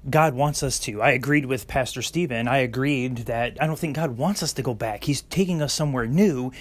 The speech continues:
and we're trying to just go back to the way things were.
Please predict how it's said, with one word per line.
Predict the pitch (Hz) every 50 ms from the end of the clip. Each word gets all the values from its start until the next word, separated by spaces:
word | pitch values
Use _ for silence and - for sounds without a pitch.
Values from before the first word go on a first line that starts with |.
| - - - - -
and | 151 151
we're | 151 180 190
trying | - - - 151 143 147
to | 131 123
just | 127 139 - -
go | 147
back | 127 - 143 135 - -
to | -
the | 135 135
way | 117 120 117 123
things | 110 123 107 107 104 107
were. | 123 139 143 120 98 101 -